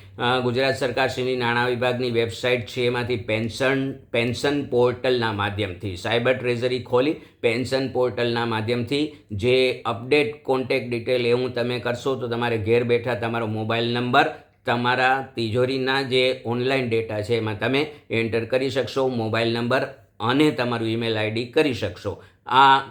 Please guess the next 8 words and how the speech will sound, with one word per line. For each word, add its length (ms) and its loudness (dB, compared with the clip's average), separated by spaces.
જેવા 600 -2
લોકોને, 580 0
જે 300 2
પેન્શનરોનું 1000 -2
મોબાઈલ 460 0
નંબર 180 0
તિજોરીમાં, 680 2
અ, 100 0